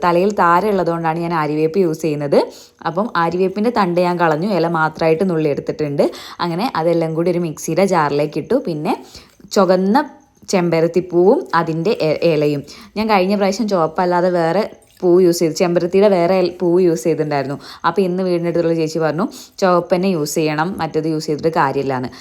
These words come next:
അതിൻ്റെ അകത്ത് കുറച്ച് കഞ്ഞിവെള്ളം ആക്കിയിട്ട് മിക്സിയുടെ ജാറിലിട്ട് ജടപടേ, ജടപടേ, ജടപടേ എന്ന് പറഞ്ഞ് ഞാൻ അടിച്ചെടുത്തിട്ടുണ്ട്. അടിച്ചെടുത്തത് ഞാൻ തലയിൽ അപ്ലൈ ചെയ്തു. ഇത് ഞാൻ നൈ-, നൈറ്റാണ് കേട്ടോ തലയിൽ അപ്ലൈ ചെയ്തത്. ഓരോരുത്തരുടെ കണ്ടീഷൻ അനുസരിച്ച് നോക്കി ചെയ്യുക. നീരിറങ്ങുന്ന പോലെയൊക്കെ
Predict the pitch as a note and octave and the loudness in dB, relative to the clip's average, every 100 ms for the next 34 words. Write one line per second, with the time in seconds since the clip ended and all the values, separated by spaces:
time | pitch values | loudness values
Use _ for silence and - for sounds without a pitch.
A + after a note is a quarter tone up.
0 | - E3 F#3 F#3+ G#3+ G#3+ F3 - A3 F3 | -6 -2 0 2 2 0 -2 -2 -2 -2
1 | E3 D#3+ F3+ E3 D#3 D#3+ G#3 E3+ F3+ F3 | -2 0 0 -2 -4 -4 -4 -4 -2 0
2 | E3 D#3 D#3 F#3 F3+ D3+ D#3 F3 F3+ D3 | 0 0 0 -2 -2 -2 2 2 2 0
3 | D#3 E3+ E3 C#3+ D3 D#3 E3 F#3+ D3+ C#3+ | 2 2 2 0 0 0 0 0 -2 -6
4 | D#3 D3 C#3 - A3 - D3 D3 D3 - | -6 -6 -6 -4 -4 -4 -6 -4 0 0
5 | - - - F#3+ F#3+ G3 F3+ F3 C4+ G3+ | -2 -16 -4 -2 0 -2 0 -2 0 -2
6 | F4+ - - - E3+ D#3+ E3+ D3 - E3 | -4 -10 -14 -4 0 2 2 0 0 0
7 | D3+ E3 F4 - - E3+ F3 F3+ E3 - | 2 2 0 -2 -10 -4 -2 0 -2 -2
8 | G3+ F#3+ G3 B3+ G3 E3 D#3+ D#3 D3+ D3+ | 0 0 0 0 -2 -2 -2 -2 0 0
9 | E3 - D#3 D#3 D3+ F#3 - - - F#3+ | -2 -2 -2 -2 2 0 0 -10 0 0
10 | F#3+ G#3 A3 F#3+ F3+ F#3 G3+ F#3 F3 G3 | 2 -2 -2 -2 -2 -2 -2 -2 -2 0
11 | F3+ D#3 G3+ F3 F3 F3 E3+ F#3+ E3+ F3 | -2 -2 -2 -2 0 0 0 0 -2 -2
12 | F3+ F3+ F3+ | -2 -2 -2